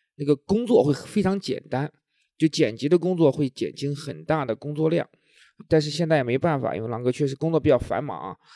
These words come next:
呃，今天也是比较晚了，我们来录这期节目。那么这期的主题就是，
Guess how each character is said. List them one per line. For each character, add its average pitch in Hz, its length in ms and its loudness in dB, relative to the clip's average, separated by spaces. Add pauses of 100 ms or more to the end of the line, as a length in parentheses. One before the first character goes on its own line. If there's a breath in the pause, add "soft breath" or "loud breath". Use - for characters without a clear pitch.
(160 soft breath)
呃， 101 140 -6
今 139 160 -6
天 143 180 2
也 104 80 0
是 127 140 -6
比 120 140 -8
较 143 180 6
晚 131 160 2 (100)
了， 95 100 -6
我 101 120 -6
们 98 100 -12
来 104 100 -2
录 131 160 0
这 120 120 -10
期 156 160 -8
节 - 180 -6
目。 151 200 -6 (280 soft breath)
那 160 60 -6
么 170 60 -2
这 202 120 6
期 208 140 4
的 196 60 8
主 - 140 -4
题 - 140 -6
就 131 100 -4
是， 135 240 -2